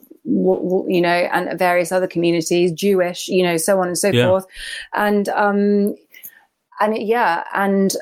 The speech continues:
Speaker 1: and then, as you say, an infiltration of, um, of the Nazis in Los Angeles, which i-, is not made up. It's, it,
Speaker 2: Right.
Speaker 1: it's
Speaker 2: And I
Speaker 1: ter-,
Speaker 2: didn't know
Speaker 1: it's
Speaker 2: about that.
Speaker 1: terrif-,
Speaker 2: And I,
Speaker 1: it's
Speaker 2: yeah,
Speaker 1: terrifyingly
Speaker 2: terrifying.
Speaker 1: real. And people
Speaker 2: Yeah.
Speaker 1: should Google Murphy's Ranch and all sorts.
Speaker 2: Right.
Speaker 1: It's, um,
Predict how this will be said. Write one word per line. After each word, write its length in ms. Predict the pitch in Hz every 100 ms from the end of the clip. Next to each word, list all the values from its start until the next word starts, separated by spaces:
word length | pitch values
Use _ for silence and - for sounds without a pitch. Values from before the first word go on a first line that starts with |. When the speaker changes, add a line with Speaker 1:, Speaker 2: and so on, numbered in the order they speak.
| - - -
Speaker 1:
and 240 | 214 - 202
then, 240 | 196 196 - - -
as 140 | 190
you 100 | 196
say, 440 | 185 208 190 185 208
an 80 | 196
infiltration 920 | 233 233 226 208 214 196 - 196 190
of, 380 | - 196 185 175 -
um, 380 | 185 185 180 -
of 180 | 190 160
the 60 | 185
Nazis 560 | 190 220 - 180 170
in 160 | 185 185
Los 180 | 185 196
Angeles, 460 | 214 185 165 156
which 240 | 185 190 196
i-, 140 | -
is 220 | 180 190 190
not 260 | 208 214
made 240 | 185 185 185
up. 300 | 208 - -
It's, 420 | 156 170 - -
it, 80 | 587
Speaker 2:
Right. 220 | - - -
Speaker 1:
it's 320 | - - -
Speaker 2:
And 100 | -
I 40 |
Speaker 1:
ter-, 40 | 214
Speaker 2:
didn't 180 | 233
know 100 | 185
Speaker 1:
it's 100 | 453
Speaker 2:
about 120 | 226 202
that. 160 | 240
Speaker 1:
terrif-, 220 | 240 240
Speaker 2:
And 120 | 156 330
I, 60 | 233
Speaker 1:
it's 160 | - -
Speaker 2:
yeah, 80 | 247
Speaker 1:
terrifyingly 580 | 226 294 240 226 311 208
Speaker 2:
terrifying. 220 | 208 214
Speaker 1:
real. 160 | 233 190
And 360 | 196 196 190 - - -
people 180 | 180 220
Speaker 2:
Yeah. 60 |
Speaker 1:
should 180 | 196 165
Google 380 | 208 208 196 190
Murphy's 520 | 190 196 190 196 175
Ranch 420 | 202 202 175 -
and 100 | 190
all 120 | 202
sorts. 380 | 196 185 175 151
Speaker 2:
Right. 200 | 143 147
Speaker 1:
It's, 120 | -
um, 400 | 202 190 190 190